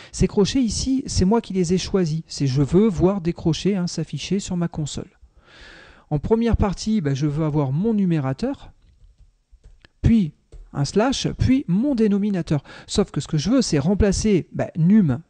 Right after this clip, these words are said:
et den par les valeurs des variables. Ben, c'est à ce niveau-là que le format va commencer à apparaître. Regardez, si ici je fais un pourcent D, et si ici je fais un autre pourcent D,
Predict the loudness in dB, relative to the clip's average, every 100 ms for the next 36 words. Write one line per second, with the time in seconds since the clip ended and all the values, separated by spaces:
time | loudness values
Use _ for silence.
0 | -6 -2 0 2 0 0 -2 -2 -6 -2
1 | 0 0 0 0 0 -4 -6 -14 -20 -20
2 | -16 -12 -8 -2 0 0 0 2 2 2
3 | 0 -2 0 0 0 0 -2 0 -2 -2
4 | -2 -2 -2 -6 -8 -6 -4 -2 -2 -2
5 | -2 -2 0 0 2 2 2 0 2 0
6 | 0 0 0 -2 2 2 2 _ _ _
7 | _ _ _ _ _ _ _ _ _ _
8 | _ _ -20 _ _ -20 _ -10 -6 -2
9 | -2 -2 0 0 0 0 -2 0 -2 -4
10 | -8 -4 -4 -2 -4 -2 -2 -4